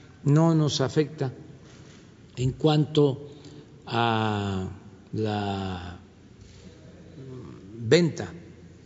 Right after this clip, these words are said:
O sea, los posibles compradores dijeron de que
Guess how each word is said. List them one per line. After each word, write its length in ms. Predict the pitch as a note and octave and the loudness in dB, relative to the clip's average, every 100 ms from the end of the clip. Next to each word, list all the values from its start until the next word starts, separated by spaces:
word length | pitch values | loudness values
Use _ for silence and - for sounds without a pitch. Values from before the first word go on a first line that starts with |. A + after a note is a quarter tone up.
| - - | -20 -16
O 20 | |
sea, 140 | G2+ E2 E2+ D#2+ F2+ - - - - - - | -14 -14 -14 -14 -16 -16 -20 -20 -20 -20 -16
los 560 | A2+ A2+ A2 - - - - - - | -6 -2 -2 -4 -8 -14 -20 -20 -12
posibles 460 | G#2+ G#2+ D3+ C#3+ | -6 -2 0 0
compradores 800 | - B2 A2+ A#2+ C3+ C#3 C3+ - - - - - - | -2 -4 0 2 2 2 0 -4 -10 -20 -20 -20 -18
dijeron 460 | - A2+ B2 C3+ C3 | -10 -4 0 2 0
de 140 | A2+ | -2
que 880 | G2+ G#2 G#2+ G2+ G2+ G2 G2 G2 G2 | -2 -2 2 2 2 -2 -4 -8 -10